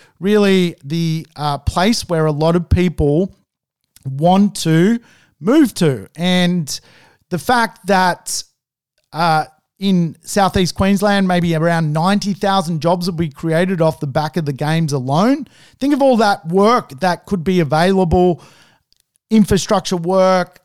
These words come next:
um, tourism work, work around, uh, you know, uh, social services for the games,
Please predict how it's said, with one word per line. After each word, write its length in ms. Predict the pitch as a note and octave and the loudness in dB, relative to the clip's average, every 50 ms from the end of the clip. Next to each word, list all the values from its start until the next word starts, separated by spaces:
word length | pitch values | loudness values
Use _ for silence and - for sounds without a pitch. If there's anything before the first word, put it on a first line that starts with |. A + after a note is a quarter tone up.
| _ - | _ -12
um, 400 | D3 D3 C#3 C3+ C3 C3 B2+ - - | -10 -6 -6 -6 -6 -8 -10 -12 -8
tourism 560 | - - A3 A3 G#3+ G#3 F#3 D#3+ F#3 F3 F3 | -2 0 2 4 4 4 2 2 0 -2 -2
work, 500 | E3+ F#3 F#3 F#3+ F#3 F#3 F#3 F3+ - - _ _ _ _ _ _ _ _ _ _ _ _ E3 | 0 2 2 4 4 2 2 -2 -4 -14 _ _ _ _ _ _ _ _ _ _ _ _ -4
work 340 | F3+ G3 G3 G3 F#3 - | 0 2 2 2 2 0
around, 720 | F#3 F3 D#3+ E3 E3 E3+ E3+ E3 D#3+ D#3+ D3+ D3+ C#3 - - - | 0 0 0 0 0 0 0 0 0 -2 -2 -4 -8 -10 -10 -8
uh, 340 | - D3+ C#3+ C#3 C3 C3 B2+ - | -4 -2 -2 -2 -2 -4 -8 -8
you 140 | - D#3+ E3+ | -6 -4 -2
know, 280 | E3 D#3 D3+ D3+ D3+ C#3+ C3+ _ _ _ | 0 0 0 0 -2 -6 -10 _ _ _
uh, 220 | - C3 B2 A#2 G2+ - _ _ _ _ _ | -16 -14 -14 -14 -14 -18 _ _ _ _ _
social 460 | - - - A3 G#3 F#3 - D3 D#3 C3+ | -14 -6 -2 2 2 2 2 2 0 -2
services 960 | - - - A3+ A#3 A#3 G3 A3 G#3+ - - G#3+ G#3 G3+ G3 E3+ C3 - - - | -2 0 0 2 2 2 2 0 -2 -2 0 0 2 2 0 -2 -4 -8 -12 -16
for 280 | _ - G#3 G#3 A3 A3+ | _ -4 0 2 4 4
the 120 | F#3+ G#3 | 2 0
games, 640 | F3+ D#3 G3+ G3 G3 F#3+ F#3+ F#3+ F#3+ F#3+ F#3 - - | -2 -2 -2 0 0 0 0 -2 -2 -4 -6 -8 -10